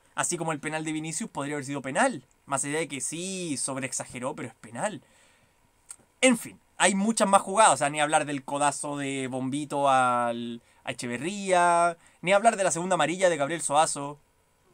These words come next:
No sé. Hay muchas jugadas en este final de, de grupos que dan una cosa curiosa para pensar. Ahora,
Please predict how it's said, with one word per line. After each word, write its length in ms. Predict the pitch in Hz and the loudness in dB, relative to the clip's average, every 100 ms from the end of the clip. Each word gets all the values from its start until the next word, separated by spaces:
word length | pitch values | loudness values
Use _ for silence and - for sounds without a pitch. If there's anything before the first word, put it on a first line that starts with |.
| _ _ _ | _ _ _
No 240 | 123 147 160 | -12 -6 -4
sé. 280 | - 127 - - _ - | -4 -6 -14 -20 _ 0
Hay 200 | 175 208 | 0 0
muchas 360 | 175 190 202 | -4 -4 -6
jugadas 1000 | - 190 208 214 214 208 208 202 196 185 170 - _ _ _ _ | -6 2 4 6 6 6 4 4 2 -2 -8 -20 _ _ _ _
en 120 | 147 | -8
este 200 | 160 160 | -8 -8
final 420 | 175 160 139 156 170 | -10 -6 -6 -6 -6
de, 720 | 165 165 160 156 156 151 147 - _ - | -8 -8 -8 -8 -8 -10 -14 -20 _ -12
de 180 | 139 123 | -8 -6
grupos 400 | 131 147 170 - | -6 -6 -6 -8
que 380 | 143 131 120 117 110 _ _ _ _ _ _ _ _ _ - - _ _ _ _ _ | -8 -6 -6 -10 -14 _ _ _ _ _ _ _ _ _ -20 -20 _ _ _ _ _
dan 340 | 127 160 190 175 | 2 2 2 -6
una 200 | 165 160 | -6 -4
cosa 400 | 165 190 175 - _ _ _ _ _ - _ | -2 2 2 0 _ _ _ _ _ -20 _
curiosa 580 | 175 190 202 185 190 233 _ - | -6 0 2 2 0 -2 _ -2
para 200 | 151 143 | 0 0
pensar. 460 | 147 139 - 113 - - - - | -2 -6 -8 -10 -16 -20 -20 4
Ahora, 360 | 294 320 160 | 4 4 0